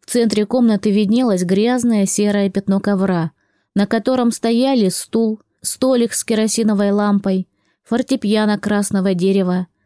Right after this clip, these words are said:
и облезлый клавесин. Кипы нот лежали и под тем, и под другим инструментом. Сзади тихий голос Исидро продолжал. "Прискорбная черта, если вампир становится похож на одинокую мышь,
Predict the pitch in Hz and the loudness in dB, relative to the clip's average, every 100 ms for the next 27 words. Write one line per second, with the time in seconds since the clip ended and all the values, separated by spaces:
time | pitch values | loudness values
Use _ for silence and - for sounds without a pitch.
0 | _ 214 226 220 262 277 202 175 190 208 | _ 0 2 2 2 2 0 0 0 0
1 | 220 - 175 160 - _ _ _ _ _ | -2 -2 -2 -2 -6 _ _ _ _ _
2 | _ - 247 - 262 269 311 254 214 190 | _ -2 -2 2 2 2 0 0 2 2
3 | 208 208 185 - 202 - 196 - - 254 | 0 2 0 0 -2 -2 -2 -4 -2 0
4 | 294 - - 214 214 190 196 190 220 226 | 0 -4 -4 -2 0 0 0 0 2 2
5 | 202 - 190 175 175 170 165 160 160 _ | 0 0 0 2 2 0 -2 -4 -6 _
6 | _ _ _ _ _ _ _ - 202 269 | _ _ _ _ _ _ _ -6 -2 0
7 | 349 247 208 214 226 226 208 269 240 240 | 2 0 0 -2 0 0 2 2 2 0
8 | 214 285 254 196 - 196 226 220 202 180 | 0 -2 -2 -2 -2 -2 0 0 0 -2
9 | 165 - _ _ _ _ _ _ - 226 | -2 -6 _ _ _ _ _ _ -2 0
10 | 233 - 302 311 269 294 285 277 277 262 | 0 0 0 2 2 2 2 0 -2 -2
11 | 220 180 170 - _ 214 254 269 240 247 | -2 -2 -2 -8 _ 0 2 2 2 2
12 | 247 294 269 - 254 262 311 240 - 196 | 2 0 -2 -2 0 2 2 0 0 -2
13 | 208 214 262 - 233 220 226 226 226 240 | -2 -2 -2 -2 -2 0 2 0 0 0
14 | 233 233 214 180 - | 2 2 2 2 -2